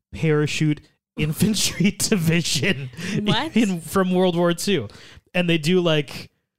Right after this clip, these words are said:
Speaker 2: Oh my God.
Speaker 1: they do, like, parachuting, I guess, in <laughs>
Speaker 2: Seriously?
Speaker 1: Budapest. Oh,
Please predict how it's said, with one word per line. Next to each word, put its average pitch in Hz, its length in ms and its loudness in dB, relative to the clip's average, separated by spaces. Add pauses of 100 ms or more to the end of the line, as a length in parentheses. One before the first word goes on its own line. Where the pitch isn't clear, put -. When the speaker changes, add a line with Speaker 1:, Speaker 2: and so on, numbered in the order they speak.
(400)
Speaker 2:
Oh 208 260 -8
my 151 280 -8
God. 175 200 -10
Speaker 1:
they 147 100 0
do, 151 160 0
like, 147 180 0
parachuting, 143 560 0
I 120 60 -2
guess, 120 260 -4
in 139 140 -4
<laughs> - 0 -
Speaker 2:
Seriously? 262 640 -2
Speaker 1:
Budapest. 202 400 2 (280)
Oh, 214 320 0